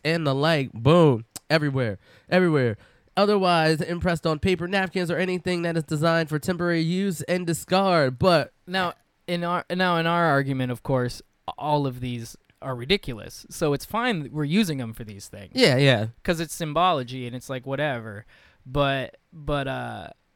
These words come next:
Speaker 2: ultimately, that's their argument is, yeah, they even have their own code for respecting it and they're breaking it. Yeah.
Speaker 1: Exactly.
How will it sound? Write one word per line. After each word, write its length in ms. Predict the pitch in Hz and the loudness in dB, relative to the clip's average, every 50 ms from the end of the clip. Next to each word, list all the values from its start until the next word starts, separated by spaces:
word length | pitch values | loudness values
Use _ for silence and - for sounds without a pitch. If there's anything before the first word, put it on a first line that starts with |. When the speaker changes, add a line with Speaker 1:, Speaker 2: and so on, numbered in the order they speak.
| _ _ _ | _ _ _
Speaker 2:
ultimately, 600 | - 180 196 - - 175 160 147 143 - 147 139 | -2 -2 -2 -2 -2 -6 -6 -6 -6 -6 -6 -2
that's 260 | 127 147 139 139 - - | 2 4 4 6 6 6
their 200 | 139 135 131 131 | 8 8 10 10
argument 520 | 135 135 127 110 117 113 113 110 107 110 | 10 10 8 6 4 0 0 0 0 0
is, 220 | 110 107 120 123 | 0 0 0 0
yeah, 260 | 127 127 120 104 87 - - | 2 2 2 2 0 0 2
they 160 | 131 151 156 | 6 6 8
even 200 | 156 151 147 139 | 8 8 8 8
have 180 | 135 143 135 135 | 6 6 6 6
their 140 | 139 135 | 8 8
own 140 | 131 123 120 - | 8 6 4 2
code 360 | - - 139 135 131 127 - | 4 6 8 8 8 6 4
for 160 | - 127 123 | 2 2 4
respecting 480 | 117 113 - - 117 113 - 117 113 110 | 2 2 2 0 0 2 2 0 0 0
it 120 | 98 60 | -2 -2
and 120 | 95 113 | -2 -2
they're 100 | 120 120 | 0 0
breaking 400 | 101 123 117 113 107 - 90 65 | 2 2 2 2 2 -4 -6 -10
it. 160 | 71 76 - _ | -10 -12 -14 _
Yeah. 200 | - - 117 110 | -20 -14 -6 -2
Speaker 1:
Exactly. 840 | 147 165 175 170 175 196 196 196 170 147 147 120 107 98 98 117 | 0 2 2 2 2 0 0 0 0 -2 -2 -4 -4 -4 -6 -10